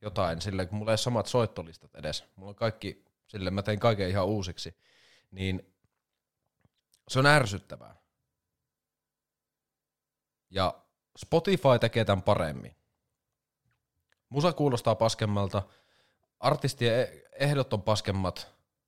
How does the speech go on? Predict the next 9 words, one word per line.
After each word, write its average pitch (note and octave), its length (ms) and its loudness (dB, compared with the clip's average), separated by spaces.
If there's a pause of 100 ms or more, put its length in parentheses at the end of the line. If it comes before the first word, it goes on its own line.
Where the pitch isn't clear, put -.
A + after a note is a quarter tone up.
(120)
mutta G2 520 -4 (720)
musa C#3+ 220 -6
kuulostaa A2+ 340 2
paskemmalta, G2+ 520 0
mut F#2+ 160 -4
kaikki D#3+ 300 4
muu C3 200 8
on A2 100 4
paremmin. G2+ 640 0